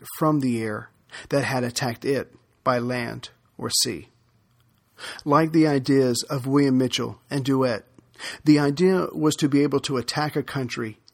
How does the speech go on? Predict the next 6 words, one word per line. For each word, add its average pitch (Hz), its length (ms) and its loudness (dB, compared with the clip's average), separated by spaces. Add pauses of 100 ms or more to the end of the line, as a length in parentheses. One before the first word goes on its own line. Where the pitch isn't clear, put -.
(120)
in 151 140 2
its 139 220 0
entirety, 120 760 -8 (460)
thus 147 220 4 (280)
sapping 143 380 0
it 123 220 -4